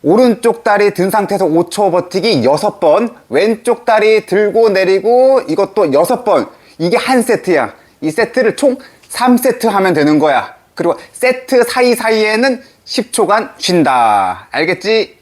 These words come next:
이 점을 꼭 지키면서 운동해봐. 오케이.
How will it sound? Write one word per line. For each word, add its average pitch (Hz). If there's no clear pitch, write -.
이 123
점을 156
꼭 226
지키면서 196
운동해봐. 196
오케이. 254